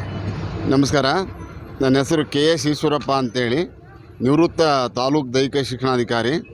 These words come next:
ಇಲ್ಲಿ ನಮ್ಮ ಹೊನ್ನಾಳಿ ತಾಲೂಕಿನ ಎಲ್ಲ ನಿವೃತ್ತ ನೌಕರರು ನನ್ನ ಒಟ್ಟಿಗಿದ್ದಾರೆ. ಆ, ಈಗ ನಮ್ಮ ಬೇಡಿಕೆ ಏನು ಅಂತಂದರೆ, ಸರ್ಕಾರ ಏಳನೇ ವೇತನ ಆಯೋಗವನ್ನು ಜಾರಿಗೊಳಿಸ್ತು. ಜಾರಿಗೊಳಿಸಿದಾಗ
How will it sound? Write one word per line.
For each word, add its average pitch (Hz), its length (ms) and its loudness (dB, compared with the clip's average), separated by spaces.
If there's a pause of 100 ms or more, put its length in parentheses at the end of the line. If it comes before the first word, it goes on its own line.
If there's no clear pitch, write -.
(800)
ಇಲ್ಲಿ 160 340 6
ನಮ್ಮ 147 240 4
ಹೊನ್ನಾಳಿ 143 460 2
ತಾಲೂಕಿನ 143 400 0
ಎಲ್ಲ 151 680 4
ನಿವೃತ್ತ 139 420 0
ನೌಕರರು 135 500 2
ನನ್ನ 135 200 2
ಒಟ್ಟಿಗಿದ್ದಾರೆ. 123 600 0 (1120)
ಆ, 139 260 4
ಈಗ 156 220 4 (680)
ನಮ್ಮ 143 180 4 (240)
ಬೇಡಿಕೆ 156 500 0
ಏನು 160 240 4
ಅಂತಂದರೆ, 143 580 0 (760)
ಸರ್ಕಾರ 151 520 2 (120)
ಏಳನೇ 165 400 4
ವೇತನ 165 320 2
ಆಯೋಗವನ್ನು 151 1000 2 (460)
ಜಾರಿಗೊಳಿಸ್ತು. 151 880 0 (880)
ಜಾರಿಗೊಳಿಸಿದಾಗ 170 840 2